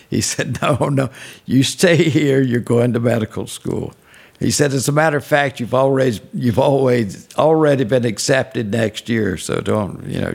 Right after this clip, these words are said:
just stay here and do what you're gonna do." And then, I don't know, I guess my old family doctor in Monroe, North Carolina, he always had time, you know, if I wanted to go in and talk to him, he would s-,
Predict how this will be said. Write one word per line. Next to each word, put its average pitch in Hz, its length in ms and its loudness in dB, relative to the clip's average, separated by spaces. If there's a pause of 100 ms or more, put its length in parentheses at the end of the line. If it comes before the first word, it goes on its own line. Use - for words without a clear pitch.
(120)
just - 340 -6 (180)
stay 113 320 0
here 110 220 -2
and 101 140 -4
do 107 120 -2
what 101 240 -2
you're 85 80 -10
gonna 95 300 -4
do." 80 320 -6 (1000)
And 156 200 -2
then, 170 300 4 (500)
I 151 120 0
don't 165 160 2
know, 151 120 6
I 147 140 2
guess 147 420 0
my 127 420 0 (640)
old 151 340 4
family 135 540 2
doctor 113 480 0
in 101 140 -2
Monroe, 110 460 2
North 104 380 -2
Carolina, 95 560 -4
he 107 140 0
always 165 420 2
had 127 340 -2
time, 120 640 -2
you - 160 -6
know, - 100 -2
if - 240 -8
I 104 120 -2
wanted 107 420 -2
to - 60 -12
go 110 280 -2
in 101 140 -2
and 95 160 -8
talk 107 360 -4
to 101 140 -4
him, 101 200 -2
he 101 160 -2
would 95 160 -4
s-, - 200 -8